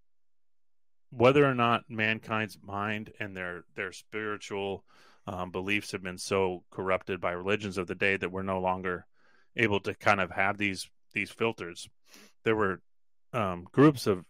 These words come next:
of Indians in America who would create, you know, totems, and they, totems would talk.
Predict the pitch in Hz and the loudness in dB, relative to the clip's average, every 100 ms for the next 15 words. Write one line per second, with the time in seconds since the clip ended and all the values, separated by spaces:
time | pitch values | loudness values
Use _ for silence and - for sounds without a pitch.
0 | - 107 95 131 107 87 95 87 101 117 | -6 -2 0 0 -2 -4 -8 -4 -2 -2
1 | - 82 78 - _ _ _ 127 107 95 | -4 -10 -12 -20 _ _ _ 0 0 0
2 | 95 - _ _ _ _ _ _ _ - | -2 -8 _ _ _ _ _ _ _ -18
3 | 120 101 - - 113 101 95 - - 90 | -4 -4 -4 -4 -2 2 0 -2 -10 -10
4 | 87 127 120 90 87 - - _ _ _ | 0 2 2 0 -10 -20 -20 _ _ _
5 | - 101 104 - 123 147 135 95 - 98 | -10 -2 -2 0 0 0 -2 -8 -2 -2
6 | 95 - | -2 -6